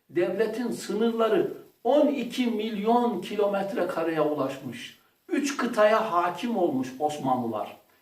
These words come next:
Niçin? İslamiyet'e tam bağlanmışlar. İslamiyet'e sultanıyla ve halkıyla tam bağlanınca çok büyük İslam alimleri de yetişmiş. Ebu Suud Efendiler,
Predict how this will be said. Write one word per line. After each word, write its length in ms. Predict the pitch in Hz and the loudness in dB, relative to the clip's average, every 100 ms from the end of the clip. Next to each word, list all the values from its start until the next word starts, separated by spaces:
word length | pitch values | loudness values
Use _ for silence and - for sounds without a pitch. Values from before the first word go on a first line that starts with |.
| - | -8
Niçin? 720 | 196 269 - - 240 277 - - _ - | -2 0 0 2 2 0 -4 -14 _ -16
İslamiyet'e 880 | 220 247 240 214 196 175 175 170 | -12 0 2 2 0 -2 0 -4
tam 380 | - 190 - 214 | 0 2 4 4
bağlanmışlar. 920 | 170 165 160 147 135 - - - - - _ _ _ | 6 6 6 4 4 0 -2 -4 -6 -12 _ _ _
İslamiyet'e 840 | - - 220 233 233 226 233 - - - - | -8 0 2 4 2 2 2 2 0 -12 -20
sultanıyla 1040 | - - 185 - 180 185 233 269 220 175 | -18 -6 -4 -2 0 2 2 2 2 2
ve 60 | 156 | 4
halkıyla 760 | 120 127 156 - 247 220 165 | 2 2 2 2 -2 -2 0
tam 280 | - 175 170 | 2 2 4
bağlanınca 800 | 156 156 170 240 247 185 - - - - - | 4 4 4 2 0 2 2 0 -8 -20 -10
çok 360 | - 269 - | -2 0 0
büyük 300 | 165 220 233 | 0 0 0
İslam 340 | - - 214 208 | -2 2 2 6
alimleri 480 | 202 233 240 247 - | 4 4 0 0 2
de 80 | |
yetişmiş. 680 | 190 147 143 - - - - _ _ - | 4 4 0 -6 -8 -8 -14 _ _ -4
Ebu 220 | 175 196 | -2 0
Suud 380 | 214 - 214 208 | -4 -4 -2 0
Efendiler, 760 | 185 180 175 170 170 160 151 | 0 2 0 2 4 4 2